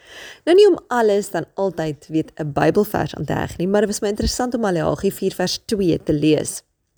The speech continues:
Daar staan, "Maar vir julle wat eerbied het vir my naam, sal die son van redding skyn met genesing in sy strale." Is dit nie interessant nie? Nou, iets anders ook, Jesus natuurlik waarskynlik in die Midde-Ooste se lentetyd gebore, wat so tussen Maart en April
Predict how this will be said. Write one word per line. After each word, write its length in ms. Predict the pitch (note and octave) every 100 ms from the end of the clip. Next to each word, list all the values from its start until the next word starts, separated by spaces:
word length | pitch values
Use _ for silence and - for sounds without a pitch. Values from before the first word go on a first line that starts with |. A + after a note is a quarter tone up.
| _ _ _ _ _ _
Daar 160 | G#3+
staan, 300 | - A#3 A3
"Maar 140 | G#3 G3
vir 160 | -
julle 300 | G3 F3+ A3+
wat 180 | B3 - -
eerbied 420 | G#3+ G#3+ F3 -
het 200 | - -
vir 140 | F3+
my 340 | F3+ F3+ G3 A3+
naam, 460 | F#3+ C#3+ C#3 C#3+ - - - - _
sal 180 | - F#3
die 80 |
son 460 | E3 - - G#3+ A3
van 240 | - G#3+
redding 440 | F3 E3+ E3 F3 D#3
skyn 500 | - - E3+ - D#3
met 140 | D#3
genesing 640 | - E3 D#3+ E3 D#3+ - E3
in 100 | -
sy 160 | -
strale." 640 | - - - B2+ D#3 - D3+ _ -
Is 80 |
dit 120 | A3 C#4
nie 100 | C4+
interessant 480 | C4 - F3 D#3+
nie? 160 | - G#3 _ _ _ _ - - - - - -
Nou, 260 | G3+ F3 - _
iets 160 | D#3+ -
anders 260 | F3 F3+
ook, 220 | - C#4
Jesus 400 | - E3+ D3 E3
natuurlik 400 | F3+ D#3+ E3+ E3+
waarskynlik 460 | E3 E3+ F3+ F3 F3
in 60 | F3
die 80 |
Midde-Ooste 680 | D#3+ D#3+ F#3 - F3+ - G#3
se 140 | -
lentetyd 540 | E3+ D3 C#3+ D#3 D#3 -
gebore, 240 | D#3 G3
wat 80 | G#3+
so 80 | A#3
tussen 280 | C4 D4+ B3
Maart 260 | E3+ E3+ F3
en 80 |
April 320 | E3 - D#3+